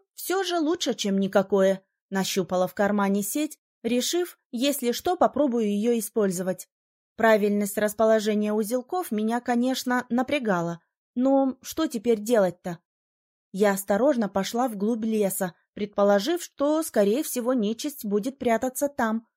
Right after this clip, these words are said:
Ну, а где ещё, если мыслить логически? Порядочная нечисть, вроде кикимор и леших, выбирает жуткие местечки. Болотные топи, непроходимые чащи. Я шла, постоянно оглядываясь,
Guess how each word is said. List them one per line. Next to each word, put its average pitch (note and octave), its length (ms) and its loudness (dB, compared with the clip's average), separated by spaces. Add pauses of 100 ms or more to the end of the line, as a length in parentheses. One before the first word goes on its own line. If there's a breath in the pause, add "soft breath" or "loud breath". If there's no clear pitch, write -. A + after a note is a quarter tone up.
Ну, F4 260 2
а E4 80 4
где G3 260 0
ещё, E3+ 220 -2
если G3 380 -2
мыслить G#3 420 0
логически? G3+ 680 -4 (720)
Порядочная G#3+ 720 2
нечисть, C4+ 540 -2 (160)
вроде A#3 320 6
кикимор G#3 680 -2
и B3 80 0
леших, F#3+ 420 2
выбирает F#3+ 540 2
жуткие G#3 500 -2
местечки. G3+ 760 0 (320)
Болотные F#3 640 0
топи, A#3+ 540 0 (100)
непроходимые G#3+ 840 2
чащи. G3 600 0 (300)
Я G3 240 0
шла, C#4+ 300 0
постоянно B3+ 640 -2
оглядываясь, F#3 720 0